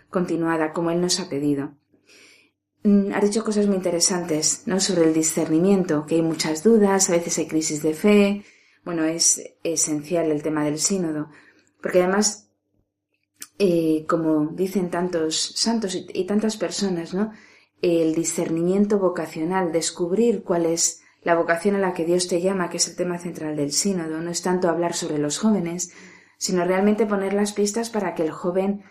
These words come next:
se forme y, eh, haga un buen discernimiento. Pues como decía, como tantos santos y, y personas es-, con experiencia en la Iglesia, dicen que no hay una crisis de vocaciones, lo que es,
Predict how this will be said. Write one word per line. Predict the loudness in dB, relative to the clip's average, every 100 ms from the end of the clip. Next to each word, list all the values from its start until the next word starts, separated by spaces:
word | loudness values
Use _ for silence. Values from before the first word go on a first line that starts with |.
| _
se | -6 -6
forme | -4 -4 0 0 0 -8 _ _
y, | -2 -2 -4 -4 -2
eh, | 0 -2
haga | -2
un | 0
buen | 0 0
discernimiento. | -2 -4 -2 -2 0 0 0 -6 -14 _ _ _ _ -8
Pues | -6
como | -2 0
decía, | 0 2 4 4
como | 0 -4
tantos | -4 -4 -2 -2
santos | 0 -2 -2 -4 -4
y, | -4 -4 -6 -10 -10
y | -6 -6
personas | -4 -2 -2 -2 -6
es-, | -6 -16 _ -8
con | -6
experiencia | -6 -4 -2 -2 0
en | -2
la |
Iglesia, | -2 -2 0 -2 -6 -12 _ _ _ -2
dicen | -2 0 0 0 -4 _ _
que | -2 0
no | 2
hay | 4
una | 4 2 -2
crisis | -4 -4 -4 -4 4
de | 6 6
vocaciones, | 4 -2 -2 2 4 4 2
lo | 0
que | 2 0
es, | 0 -6